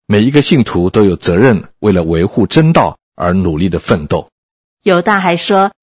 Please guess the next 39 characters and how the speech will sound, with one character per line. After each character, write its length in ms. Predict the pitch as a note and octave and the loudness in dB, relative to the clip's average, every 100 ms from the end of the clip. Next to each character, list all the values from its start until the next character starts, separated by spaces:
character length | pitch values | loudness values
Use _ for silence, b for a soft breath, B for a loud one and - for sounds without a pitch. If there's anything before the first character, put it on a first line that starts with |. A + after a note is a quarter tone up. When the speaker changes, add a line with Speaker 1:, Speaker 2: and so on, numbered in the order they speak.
| - | -6
Speaker 2:
这 120 | E4 | -2
些 200 | C4 E4 | 0 -2
假 260 | - F3+ B2 | -2 -4 -2
教 300 | - G#3+ F3+ | 0 0 0
师 340 | - G#3 G3+ B | -2 -2 -2 B
是 200 | - A3+ | -2 -2
偷 400 | - - F4 F4 | -2 -2 0 0
着 120 | - | -2
进 220 | F#3 F#3+ | -2 -2
来 220 | D#3+ A#2+ B2+ | -2 -4 -6
的。 240 | D3+ - _ _ _ _ _ _ | -6 -8 _ _ _ _ _ _
所 200 | - F#3 | -4 0
谓 240 | G#3 G#3+ - _ | 2 0 -4 _
偷 340 | - - F4 | -6 0 2
着 140 | F4+ C4+ | 2 -2
进 200 | - A3 | 0 0
来， 340 | E3 C#3 - _ _ _ - | 0 -2 -8 _ _ _ -8
他 160 | - | -4
在 160 | F#3+ F#3 | 0 0
原 300 | E3 D#3+ F3+ | 0 -2 0
文 240 | F#3 F3+ - | 0 0 -2
用 180 | G#3+ | 0
的 120 | F3+ E3+ | 0 -2
是 180 | - | -2
一 100 | F#3+ | -2
个 220 | F3 F#3 D#3+ | -2 -2 -2
很 240 | - G3+ A#3+ | -4 -2 0
冷 200 | G3 D3 | 0 0
门 260 | C3 C3+ | 0 0
的 100 | F3 | 0
希 220 | C#4+ - G3 | -2 -2 -2
腊 200 | F#3 D#3+ | -2 -4
字， 420 | - F#3+ F3 - _ _ _ _ _ _ | -6 -6 -6 -8 _ _ _ _ _ _
它 100 | - | -2
是 140 | A3+ A#3 | 0 0
形 260 | - G3+ | -2 -2
容 220 | G#3 G#3 A3+ | -2 -2 -4
虫 380 | - E3+ F#3 | -4 -2 -2
子 280 | B3 A3+ - | -2 -2 -4